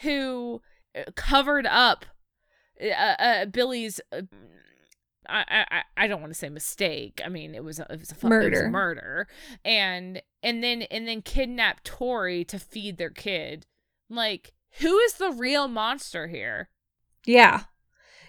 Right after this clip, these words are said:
Speaker 2: Because I just think of that small snippet that we were given flashback-wise of the mom seeing Billy talking to Veronica in the gym. And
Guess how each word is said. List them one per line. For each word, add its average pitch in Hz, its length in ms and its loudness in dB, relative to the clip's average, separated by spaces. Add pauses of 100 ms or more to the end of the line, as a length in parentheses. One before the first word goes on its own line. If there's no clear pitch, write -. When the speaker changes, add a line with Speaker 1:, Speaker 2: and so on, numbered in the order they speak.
(120)
Speaker 2:
Because 262 640 4
I 247 140 8
just - 260 4 (120)
think 240 300 6
of 202 560 4
that 208 380 6
small 220 440 4
snippet 208 560 4
that 196 160 2
we 208 100 6
were 202 80 6
given 190 320 2
flashback-wise 202 880 0 (400)
of 214 540 8
the 214 140 8
mom 208 520 6
seeing 202 880 4
Billy 196 320 4
talking 208 420 0
to 220 100 2
Veronica 208 640 2
in 208 140 4
the 214 80 6
gym. 202 420 0 (420)
And 190 600 6